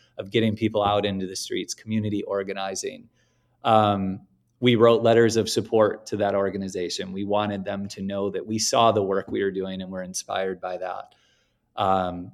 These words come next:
kids fundraised for that organization because they truly felt that the work they were doing was important. Uh, we also learned about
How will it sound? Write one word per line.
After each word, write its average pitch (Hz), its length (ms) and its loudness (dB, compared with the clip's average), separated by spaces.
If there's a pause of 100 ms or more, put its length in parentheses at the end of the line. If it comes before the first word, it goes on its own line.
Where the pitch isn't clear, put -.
(120)
kids 113 300 2
fundraised 101 760 0
for 110 160 -2
that 101 180 2
organization 98 800 -2
because 92 280 -8
they 95 140 -8
truly 110 460 -2
felt - 380 -2
that - 100 -10
the 104 60 -6
work 98 220 -4
they 107 120 -4
were - 80 -2
doing 98 260 -4
was 92 180 -10
important. 98 600 -10 (560)
Uh, 98 280 2
we 117 120 6
also 123 260 8
learned 131 280 4
about 127 640 4